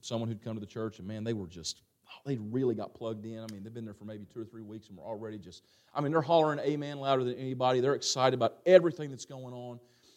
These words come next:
And I said something about it, and Dad said, he said, you know, "I, amen, it's, it's a blessing." He said, "But I'll tell you this," he said, "be careful about those who burn so bright up front, because sometimes they burn out too quick."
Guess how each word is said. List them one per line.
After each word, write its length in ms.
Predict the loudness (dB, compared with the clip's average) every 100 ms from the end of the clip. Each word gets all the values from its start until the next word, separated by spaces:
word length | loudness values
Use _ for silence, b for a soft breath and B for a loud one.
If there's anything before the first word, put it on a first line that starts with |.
| b b -6
And 120 | 0
I 80 | 2
said 220 | 4 2
something 280 | 0 -6 -2
about 240 | 6 6
it, 60 | 4
and 120 | 0
Dad 280 | 4 4 2
said, 320 | 0 2 0 b b b _ _ _ _
he 120 | -4
said, 300 | -2 0 -2 -4 _
you 80 | -8
know, 180 | -8 -10 _ _
"I, 100 | -12 -2
amen, 320 | 2 4 4 2
it's, 280 | -2 -8 -8
it's 160 | -8
a 40 | -2
blessing." 420 | 4 4 2 -8
He 40 |
said, 180 | -12 -8
"But 80 | 0
I'll 140 | 0
tell 160 | 0 0
you 120 | 2
this," 260 | 2 0 -4
he 60 |
said, 260 | -10 -10 -10
"be 100 | -14
careful 640 | -4 2 2 2 -4 -6 -10 _ _ _
about 240 | 0 0 4
those 260 | 4 4
who 120 | 0 -4
burn 400 | 4 4 4 -2
so 340 | 2 8 8
bright 340 | 8 8 12
up 160 | 10 8
front, 720 | 0 4 8 8 6 -4 -20 _ _ _ _ _ _ _ _ _ _ _ _ -8
because 260 | -2 2
sometimes 520 | 2 0 2 2 2
they 100 | -2
burn 340 | -2 0 -2 -2
out 240 | -4 -8
too 200 | -8 -8 -8
quick." 320 | -6 -6